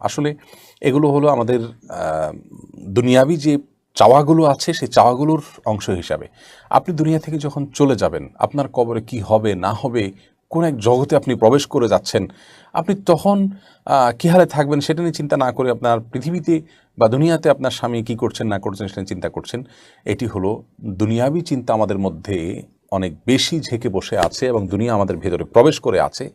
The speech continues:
তার আলামত। আল্লাহ তাআলা আমাদেরকে আখিরাতমুখী হওয়ার তৌফিক দান করুন, বাস্তববাদী হওয়ার তৌফিক দান করুন। আপনি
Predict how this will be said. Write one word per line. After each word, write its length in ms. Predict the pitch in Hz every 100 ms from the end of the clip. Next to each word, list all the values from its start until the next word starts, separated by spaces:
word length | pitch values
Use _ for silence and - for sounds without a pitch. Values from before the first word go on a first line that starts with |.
| _ _ -
তার 100 | 78
আলামত। 340 | 69 62 -
আল্লাহ 160 | 123 107
তাআলা 100 | 98
আমাদেরকে 300 | 90 92 82
আখিরাতমুখী 480 | - 107 95 90
হওয়ার 160 | 85 76 -
তৌফিক 240 | 82 82
দান 140 | 78
করুন, 220 | 73 80 80
বাস্তববাদী 560 | 98 - 101 98 131
হওয়ার 160 | 113 113 -
তৌফিক 240 | 95 90
দান 160 | 82 82
করুন। 220 | 90 92
আপনি 320 | 120 170